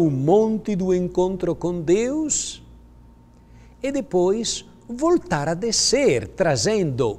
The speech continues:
o amor e a força que daí derivam, para poder servir os nossos irmãos e irmãs com o próprio amor de Deus.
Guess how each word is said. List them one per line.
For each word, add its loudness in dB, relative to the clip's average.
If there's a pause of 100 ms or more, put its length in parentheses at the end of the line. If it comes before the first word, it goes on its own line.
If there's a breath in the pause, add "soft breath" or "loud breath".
o 0
amor 2
e 0
a 0
força 0 (520 loud breath)
que 4
daí 2
derivam, -2 (560 soft breath)
para -4
poder 0
servir 0
os 0
nossos -4
irmãos -2
e -2
irmãs -6 (540 loud breath)
com -2
o -4
próprio -6
amor -10
de -14
Deus. -16